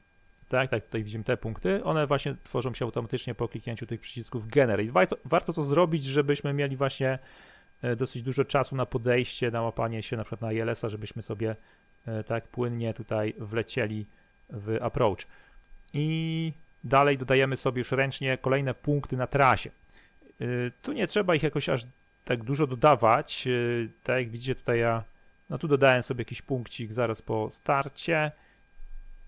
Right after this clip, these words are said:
To jest ten punkcik, to jest fix, y, pokro. Y, dalej sobie dodałem, mm, dam sobie jeszcze send to map.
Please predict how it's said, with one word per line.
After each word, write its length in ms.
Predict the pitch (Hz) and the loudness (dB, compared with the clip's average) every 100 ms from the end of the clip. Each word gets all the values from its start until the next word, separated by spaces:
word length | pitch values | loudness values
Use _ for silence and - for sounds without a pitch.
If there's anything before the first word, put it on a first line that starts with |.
| - - | -20 -4
To 100 | 113 | -2
jest 260 | 110 - | 0 -2
ten 180 | - 117 | -4 -4
punkcik, 600 | - 123 107 - 113 104 | -4 -8 -8 -8 -8 -6
to 100 | - | -4
jest 220 | 107 - | -4 -6
fix, 440 | - 127 120 - - | -10 -8 -8 -10 -4
y, 280 | 110 107 107 _ _ _ - | -2 -2 -4 _ _ _ -4
pokro. 460 | 147 147 - 151 143 - _ _ _ _ _ _ _ _ - | 0 0 2 2 2 -4 _ _ _ _ _ _ _ _ -8
Y, 140 | 113 | -8
dalej 340 | 104 123 120 107 | 2 4 4 4
sobie 240 | 110 110 | -2 -6
dodałem, 540 | 104 110 110 107 107 98 - _ _ _ _ _ - _ _ - - - _ _ _ | -4 2 4 4 0 -6 -16 _ _ _ _ _ -20 _ _ -20 -20 -20 _ _ _
mm, 240 | 113 107 101 | -10 -10 -8
dam 160 | 104 | -8
sobie 140 | 101 104 | -8 -10
jeszcze 180 | - 107 | -12 -12
send 360 | - 104 98 | -8 -8 -8
to 100 | - | -10
map. 300 | 107 104 - | -6 -4 -6